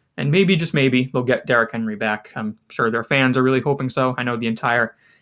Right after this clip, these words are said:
N F L is hoping so, because Derrick Henry is one of the best running backs in the league right now, and maybe, and maybe even the best when he is healthy. But yeah, division games are weird, but, uh, the Titans have the clear advantage in, advantage in roster and, uh,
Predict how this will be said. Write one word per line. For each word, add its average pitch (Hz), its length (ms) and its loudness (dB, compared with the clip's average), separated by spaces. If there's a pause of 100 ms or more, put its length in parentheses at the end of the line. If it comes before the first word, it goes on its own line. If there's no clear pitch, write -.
(140)
N 143 140 2
F - 140 -4
L 120 160 4
is 113 100 -2
hoping 113 340 -6
so, 107 200 -4
because 110 240 -10
Derrick 117 280 0
Henry 117 300 -6
is 113 100 -8
one 120 120 -4
of 110 80 -2
the 113 60 -4
best 123 380 -2 (480)
running 131 220 2
backs 127 280 0
in 127 340 -2
the - 60 -8
league 139 240 0
right 120 140 2
now, 117 200 -2
and 117 100 -4
maybe, 123 280 -4
and 120 120 -4
maybe 120 220 -2
even 120 380 -4 (260)
the - 60 -2
best 139 400 0
when 120 140 -2
he 123 80 4
is 123 120 4
healthy. 110 440 -4 (460)
But 196 140 -4
yeah, 113 220 0 (240)
division 156 320 0
games 165 240 0
are 139 60 2
weird, 123 320 -4
but, - 240 -8
uh, 110 180 0 (460)
the - 80 -12
Titans 135 400 0
have 123 320 -2
the 151 80 -4
clear 151 480 4
advantage 131 520 0
in, 120 240 -2
advantage 127 460 0
in 113 180 -2
roster 123 600 2
and, 113 300 2
uh, 110 220 2